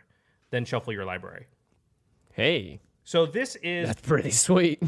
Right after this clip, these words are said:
Speaker 2: <laughs>
Speaker 1: He basically is Entomb
Speaker 2: Mm-hmm.
Speaker 1: only for a dragon card. Uh, it's, it, it's not exactly Entomb 'cause it can
Speaker 2: Right.
Speaker 1: get, it's a dragon permanent, but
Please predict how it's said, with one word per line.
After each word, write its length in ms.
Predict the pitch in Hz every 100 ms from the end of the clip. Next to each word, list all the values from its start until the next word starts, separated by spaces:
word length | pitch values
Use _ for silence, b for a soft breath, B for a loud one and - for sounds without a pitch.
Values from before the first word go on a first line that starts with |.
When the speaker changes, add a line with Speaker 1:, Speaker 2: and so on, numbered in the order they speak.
| -
Speaker 2:
<laughs> 140 | -
Speaker 1:
He 160 | - 220
basically 720 | 208 294 349 311 311 262 220 _ _ _ _
is 260 | 190 185 175 -
Entomb 640 | 180 147 - 170 185 233 254 -
Speaker 2:
Mm-hmm. 360 | 131 113 101 104 _ _ _ _
Speaker 1:
only 280 | 165 175 196
for 160 | 190 165
a 80 | 127
dragon 320 | 139 135 113
card. 340 | 107 107 107 - _ _ _ - - _
Uh, 160 | 139 123
it's, 180 | 160 - -
it, 280 | 170 165 _ _
it's 140 | 160 175
not 100 | 147
exactly 320 | 131 120 117
Entomb 320 | 101 113 107
'cause 300 | 98 104 - _ -
it 60 |
can 60 | 127
Speaker 2:
Right. 180 | 107 90
Speaker 1:
get, 180 | 120 -
it's 140 | 135 131
a 40 |
dragon 280 | 120 123 107
permanent, 480 | - 135 143 147 131
but 180 | 117